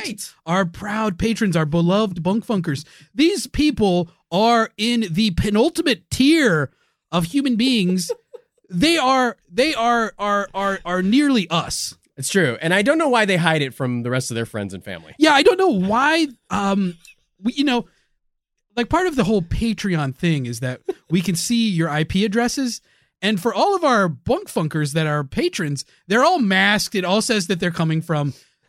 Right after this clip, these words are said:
Speaker 2: um, <laughs> like, different countries every time anybody logs in.
Speaker 1: Right, right, right.
Speaker 2: And yeah, we do track your I P addresses. No,
Speaker 1: Okay.
Speaker 2: we, we don't really.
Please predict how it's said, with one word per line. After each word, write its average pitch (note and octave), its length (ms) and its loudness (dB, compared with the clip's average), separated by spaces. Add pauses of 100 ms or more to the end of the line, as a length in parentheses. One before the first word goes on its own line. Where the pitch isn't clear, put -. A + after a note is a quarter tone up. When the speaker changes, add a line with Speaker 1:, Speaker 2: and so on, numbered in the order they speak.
Speaker 2:
um, D3+ 420 0 (240)
<laughs> - 240 -8
like, D#3 380 -2
different C4 380 0
countries A3 500 0
every F#3 260 0
time F#3 320 0
anybody F3 380 0
logs D3 400 -2
in. D#3+ 260 2
Speaker 1:
Right, C#3+ 180 4
right, C3+ 400 0
right. C3 120 -6
Speaker 2:
And C#4+ 160 0
yeah, C4+ 160 2
we A#3 140 0
do C#4 100 -2
track C4+ 340 -2
your B3 120 -4
I B3 80 -2
P A#3 160 -6
addresses. F#3 440 -6
No, G3 100 0
Speaker 1:
Okay. G#3 240 2
Speaker 2:
we, - 120 -20
we A3 120 0
don't F#3+ 180 0
really. C3+ 240 -12